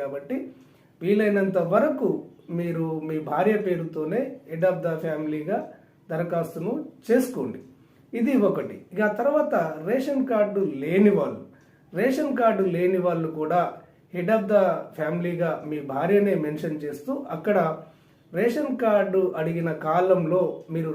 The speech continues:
రేషన్ కార్డు లేదు అని చెప్పేసి నింపండి. ఆ తర్వాత మీ కుటుంబ సభ్యుల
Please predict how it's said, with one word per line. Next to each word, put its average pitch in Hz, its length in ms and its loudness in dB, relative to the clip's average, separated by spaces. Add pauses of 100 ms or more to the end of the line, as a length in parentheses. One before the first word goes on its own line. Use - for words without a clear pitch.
రేషన్ 175 380 -2
కార్డు 156 240 -2 (180)
లేదు 180 300 2 (100)
అని 170 160 0
చెప్పేసి 165 460 -4 (720)
నింపండి. 208 400 2 (140)
ఆ - 20 2 (100)
తర్వాత 247 360 2 (680)
మీ 202 60 4 (120)
కుటుంబ 339 300 0 (120)
సభ్యుల 185 340 4